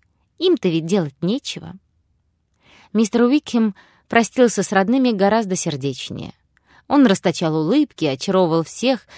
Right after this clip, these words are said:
и произнёс массу приятных слов. Отчаяние, в которое миссис Беннет была ввергнута этим событием, мало-помалу, однако, потеряло свою остроту, и она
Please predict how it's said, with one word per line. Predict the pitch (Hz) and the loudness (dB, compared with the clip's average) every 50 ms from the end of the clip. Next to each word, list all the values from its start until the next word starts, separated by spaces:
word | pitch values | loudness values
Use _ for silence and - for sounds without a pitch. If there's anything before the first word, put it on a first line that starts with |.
| - - _ | -20 -12 _
и | - 233 | -4 -2
произнёс | 196 - 208 202 190 185 170 202 233 285 285 214 - - | 0 4 4 4 4 4 2 2 2 2 2 0 0 2
массу | 196 196 214 285 349 349 - - - - 220 | 2 2 2 2 0 -2 -4 -4 -4 -6 -6
приятных | 190 - 180 165 160 151 147 147 - 151 147 147 | -4 -4 -2 -2 0 0 -2 -4 -4 -8 -10 -10
слов. | - - - - - - - _ _ _ _ _ _ _ _ _ _ _ _ _ _ _ _ _ _ _ _ _ _ _ | -10 -14 -14 -14 -14 -14 -16 _ _ _ _ _ _ _ _ _ _ _ _ _ _ _ _ _ _ _ _ _ _ _
Отчаяние, | - 185 175 - - 247 233 220 202 180 170 | -6 -6 -6 -2 0 0 2 2 2 2 0
в | 165 | -2
которое | - - 190 170 - 190 190 190 180 180 | -2 -4 -4 -2 -2 0 0 2 2 2
миссис | 190 190 185 - 190 175 | 0 -2 -2 -4 -6 -2
Беннет | 175 190 190 180 175 165 | 0 0 0 0 0 -2
была | 165 180 185 185 185 180 | -2 0 0 2 2 2
ввергнута | 170 180 196 180 160 180 165 - 185 | 2 2 0 0 0 -2 -2 -2 -4
этим | - - 190 - 180 175 | -4 -4 -4 -6 -6 -6
событием, | - - 202 208 269 - - 208 196 196 - - - - - - _ | -6 -4 -4 -4 -4 -4 -2 -4 -4 -4 -6 -10 -16 -20 -20 -8 _
мало-помалу, | 320 381 392 330 277 - 220 214 240 262 247 202 | 0 2 2 2 2 0 0 0 0 0 2 2
однако, | 180 170 156 165 202 214 196 - 190 180 - - - - - | 2 2 2 2 0 0 0 0 0 -2 -2 -6 -14 -8 -6
потеряло | - 254 - 262 247 220 175 160 151 | -4 -2 0 2 2 4 4 2 0
свою | 151 - - 165 156 156 | 0 -2 -2 -2 0 0
остроту, | 147 147 - - 185 190 - - 359 370 | -2 -4 -4 -4 -4 -4 0 2 2 4
и | 339 | 4
она | 277 254 254 254 262 269 254 | 4 4 4 4 4 2 2